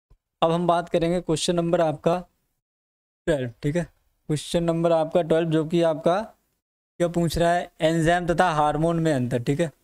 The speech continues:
तो ये अंतर बहुत पूछे जाते हैं, ठीक है, अंतर इंपॉर्टेंट हैं, जितने भी आपके अंतर हैं सभी आपको डिफरेंस याद कर लेने हैं, ठीक है।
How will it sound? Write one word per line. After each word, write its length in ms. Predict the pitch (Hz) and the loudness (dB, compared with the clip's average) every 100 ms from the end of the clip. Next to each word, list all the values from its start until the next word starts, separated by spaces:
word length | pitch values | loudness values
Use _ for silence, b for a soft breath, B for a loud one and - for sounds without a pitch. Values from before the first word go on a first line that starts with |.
| - | -2
तो 60 | |
ये 260 | 156 175 196 - | 0 2 -2 -4
अंतर 480 | 165 170 - 208 214 - 160 | -2 0 0 0 -2 -8 -2
बहुत 300 | 143 175 - | 0 0 -2
पूछे 280 | 170 160 180 | -4 -2 0
जाते 260 | 175 160 | 0 0
हैं, 100 | 175 | -2
ठीक 140 | 160 170 | -2 0
है, 60 | 185 | 0
अंतर 300 | 156 165 170 | 0 -2 -2
इंपॉर्टेंट 580 | 156 160 147 160 160 | 0 0 0 0 0
हैं, 180 | 170 185 - | -2 -4 -6
जितने 320 | 147 139 175 | -4 -2 -2
भी 120 | 180 185 | 0 2
आपके 280 | 165 156 175 | 0 0 -2
अंतर 280 | 156 156 170 | 0 0 -2
हैं 60 | |
सभी 360 | 165 - 147 175 | -2 -2 0 2
आपको 340 | 165 151 151 170 | 0 -2 -2 -2
डिफरेंस 520 | 147 - 156 160 170 185 - | -2 -2 -2 -2 -6 -12 -4
याद 340 | 151 151 160 | 0 2 2
कर 140 | 156 151 | 0 0
लेने 240 | 131 131 | 0 -2
हैं, 100 | 127 | -2
ठीक 160 | 120 143 | -2 0
है। 120 | 196 | -2